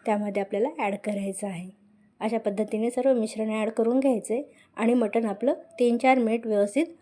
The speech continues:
परतून घ्यायचं आहे तेलामध्ये, जेणेकरून त्याची चव एकदम दुप्पट होते. अशा पद्धतीने आपल्याला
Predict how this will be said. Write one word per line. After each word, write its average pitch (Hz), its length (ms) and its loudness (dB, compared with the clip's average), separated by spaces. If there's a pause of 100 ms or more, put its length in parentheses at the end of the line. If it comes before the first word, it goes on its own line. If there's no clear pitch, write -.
(200)
परतून 226 380 4
घ्यायचं 208 360 -2
आहे 190 160 -2
तेलामध्ये, 180 580 -4
जेणेकरून 202 540 -2 (360)
त्याची 226 240 -4
चव 226 320 2
एकदम 226 420 2
दुप्पट 202 460 -2
होते. 196 340 -14 (920)
अशा 233 220 4
पद्धतीने 202 480 0
आपल्याला 208 400 2